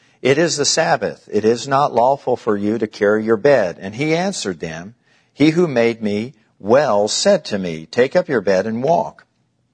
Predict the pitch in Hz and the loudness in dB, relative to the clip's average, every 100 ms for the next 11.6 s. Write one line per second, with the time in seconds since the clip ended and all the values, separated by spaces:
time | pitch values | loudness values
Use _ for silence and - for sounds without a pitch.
0 | _ - 113 139 127 123 131 - 104 87 | _ -4 0 2 2 0 0 -4 -8 -10
1 | 98 _ _ _ 143 170 156 117 107 101 | -16 _ _ _ 2 2 0 -2 -2 -2
2 | 113 139 _ - 120 - 135 131 107 92 | -4 -8 _ -10 -8 -2 -4 -2 -8 -6
3 | 98 107 123 127 127 113 98 104 101 110 | -6 -4 -8 -4 -6 -2 -2 0 0 -4
4 | 135 185 127 90 _ _ _ _ _ _ | -2 0 0 -2 _ _ _ _ _ _
5 | _ - 131 127 135 156 147 139 139 117 | _ -2 0 2 2 0 -2 -2 0 0
6 | - 143 151 123 123 - 107 120 123 98 | -2 -2 2 2 0 -2 0 2 0 -2
7 | 107 127 131 120 101 76 87 82 107 - | 0 0 0 0 -2 -2 -4 -4 -6 -6
8 | 143 120 147 147 147 - 117 113 113 107 | -6 -2 -4 -4 -6 -4 -2 0 0 -2
9 | 95 110 123 101 87 78 - 107 107 139 | -4 0 2 2 -2 -8 -8 -2 0 0
10 | - 101 104 92 104 98 95 92 92 85 | -2 -8 -8 -6 -6 -6 -6 -6 -6 -8
11 | - 123 95 73 - | -2 -2 -2 -8 -10